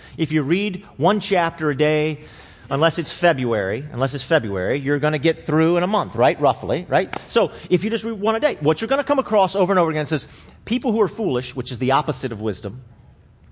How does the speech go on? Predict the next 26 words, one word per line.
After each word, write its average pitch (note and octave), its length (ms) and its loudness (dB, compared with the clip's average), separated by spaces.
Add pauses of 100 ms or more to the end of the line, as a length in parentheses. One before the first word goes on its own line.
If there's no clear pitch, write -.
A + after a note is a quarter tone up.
(180)
"are A#2+ 100 4
wise A#2+ 360 2
in B2+ 60 -2
their A#2+ 120 0
own A#2 140 -2
eyes." G2 480 -6
In B2 60 -4
other A#2 100 0
words, A2+ 160 -2
there's G2+ 80 -8
nobody G#2 240 -2
else G2 180 -4
around A2 160 -2
them. E2 60 -8
They A2 60 0
don't A2+ 60 -2
have A#2 120 -2
people. F#2+ 320 -8 (280)
They've A#2+ 140 -2
isolated A2+ 460 0
themselves. F2+ 460 -10 (200)
It's - 180 -4
dangerous E3 720 -2
to - 120 -6 (100)
isolate B2+ 640 -4
yourself. A#2 560 -4